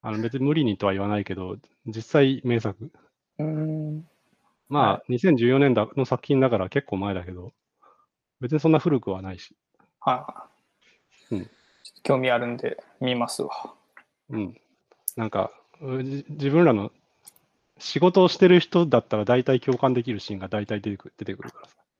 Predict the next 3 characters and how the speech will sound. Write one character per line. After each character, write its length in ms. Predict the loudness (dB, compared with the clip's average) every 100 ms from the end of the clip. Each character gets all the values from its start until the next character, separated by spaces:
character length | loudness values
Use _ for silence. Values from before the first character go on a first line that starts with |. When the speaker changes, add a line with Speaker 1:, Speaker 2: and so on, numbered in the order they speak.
| _ _ _ _ _ _ _ _ _ _ _ _ _ -20 _ _ _ _ _ _ -10
Speaker 2:
楽 100 | -6 -6
し 120 | -6
み。 140 | -10